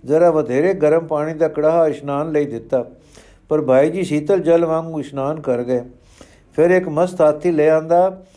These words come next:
ਪਰ ਹਾਥੀ ਨੇ ਆਪ ਨੂੰ ਕੁਚਲਿਆ ਨਾ, ਸਗੋਂ ਸਿਰ ਤੇ ਚਾਕ ਕੇ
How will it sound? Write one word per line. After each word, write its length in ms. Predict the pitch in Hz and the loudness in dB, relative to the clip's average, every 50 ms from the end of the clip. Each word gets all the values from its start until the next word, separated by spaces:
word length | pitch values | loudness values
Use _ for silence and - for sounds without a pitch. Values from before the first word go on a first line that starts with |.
| - _ _ _ _ - | -20 _ _ _ _ -8
ਪਰ 140 | 147 143 | -4 0
ਹਾਥੀ 320 | 143 147 147 147 - 190 185 | 2 2 2 0 -2 -4 -4
ਨੇ 120 | 180 175 | -4 -2
ਆਪ 240 | 160 151 147 143 160 | 0 0 0 -2 -2
ਨੂੰ 120 | 165 165 | -6 -10
ਕੁਚਲਿਆ 440 | - - 151 151 - 170 190 185 170 | -8 -8 -8 -6 -4 -2 0 2 2
ਨਾ, 280 | 151 143 143 156 180 185 | 2 0 -2 -4 -4 -4
ਸਗੋਂ 320 | 185 175 151 143 160 160 | -6 -6 -6 -6 -6 -8
ਸਿਰ 240 | - - 160 165 170 | -6 -4 -4 -4 -4
ਤੇ 200 | 170 - 185 175 | -4 -4 -6 -4
ਚਾਕ 360 | 175 - 147 147 151 147 151 | -2 0 2 2 2 0 -2
ਕੇ 240 | - 175 190 185 185 | -4 -6 -6 -6 -8